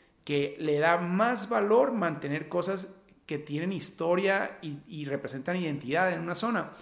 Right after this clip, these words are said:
Le da más valor comercial a un desarrollo y, por lo tanto, es mejor negocio, eh, eso que nos estaba dando miedo, que era la, la gentrificación,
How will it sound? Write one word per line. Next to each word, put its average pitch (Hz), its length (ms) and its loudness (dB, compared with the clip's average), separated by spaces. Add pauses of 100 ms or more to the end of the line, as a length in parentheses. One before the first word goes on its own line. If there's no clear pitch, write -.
(240)
Le 151 120 -2
da 156 200 6
más 202 440 2
valor 208 320 4
comercial 208 680 0 (320)
a 147 260 4
un 160 200 -2
desarrollo 190 600 4
y, 160 60 -4
por 143 180 -6
lo 131 160 -2
tanto, 180 520 2 (280)
es 151 180 -2 (300)
mejor 190 680 4
negocio, 175 720 0 (240)
eh, 139 500 -2
eso 165 240 0
que 175 160 0
nos 151 160 -4
estaba 147 360 2
dando 160 220 2
miedo, 165 340 0
que 135 100 -4
era - 500 -2
la, 127 600 0
la 127 360 -4
gentrificación, 135 920 -6